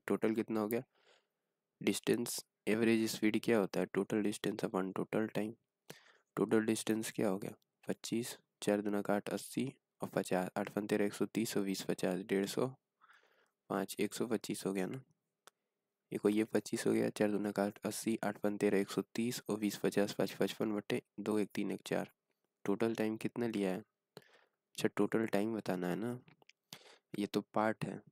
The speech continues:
तो वन ट्वेंटी फ़ाइव distance upon speed कर दोगे तो टाइम निकल जाएगा। तो फिर इसका एलसीएम लेना पड़ेगा। Speed equal to distance upon time,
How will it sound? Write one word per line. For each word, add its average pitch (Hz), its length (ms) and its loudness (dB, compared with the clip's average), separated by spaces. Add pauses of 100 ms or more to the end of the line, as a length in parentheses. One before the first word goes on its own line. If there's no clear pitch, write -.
(100)
तो 95 100 -2
वन 107 220 0
ट्वेंटी 104 420 -2
फ़ाइव 98 280 -4 (120)
distance 107 460 -4
upon 104 300 -2
speed 107 300 0
कर 104 160 2
दोगे 101 200 4
तो 104 80 -2
टाइम 101 240 0
निकल 98 300 0
जाएगा। 92 220 0 (1800)
तो - 60 -4
फिर 123 180 -2
इसका 107 240 2
एलसीएम 104 400 2
लेना 92 200 0
पड़ेगा। - 340 -6 (1800)
Speed 104 360 -2
equal 104 240 0
to 98 140 -4
distance 101 460 -2
upon 87 340 -4
time, 92 360 -4